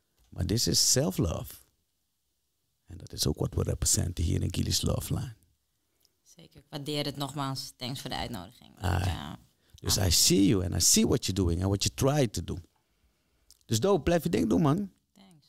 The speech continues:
Speaker 1: Leuk, leuk. Ehm, zal ik, zal ik kunnen houden van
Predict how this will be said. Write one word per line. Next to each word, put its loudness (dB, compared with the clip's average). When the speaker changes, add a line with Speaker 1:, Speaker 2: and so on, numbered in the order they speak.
Speaker 1:
Leuk, 0
leuk. -2
Ehm, 4
zal 0
ik, 2
zal 0
ik -2
kunnen 2
houden 2
van 0